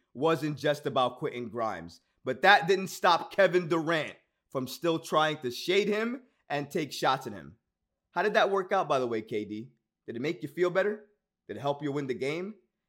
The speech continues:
'Cause I'm gonna guess the answer to both questions is a big fat no.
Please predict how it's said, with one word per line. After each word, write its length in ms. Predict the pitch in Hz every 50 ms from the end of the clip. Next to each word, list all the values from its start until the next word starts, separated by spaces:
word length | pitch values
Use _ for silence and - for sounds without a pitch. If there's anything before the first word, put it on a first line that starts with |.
| _ _
'Cause 140 | - 131 139
I'm 200 | 170 196 214 226
gonna 180 | 202 233 226 220
guess 580 | 175 165 226 226 214 220 - - - - - - _ _ _ _
the 160 | 127 139 156 170
answer 240 | 170 175 170 170
to 140 | 143 139 147
both 380 | 113 113 127 156 170 180 175 -
questions 680 | - 196 180 185 - - 196 196 196 196 185 - - _ _ _ _ _ _ _ _ _ _ _ -
is 160 | 151 156 143
a 100 | 156 147
big 560 | 143 - - 170 170 170 170 165 165 175 - - - - _
fat 520 | _ - - - - 180 160 147 143 139 - - - _ _ _ _ -
no. 540 | 110 123 139 151 143 123 92 80 71 71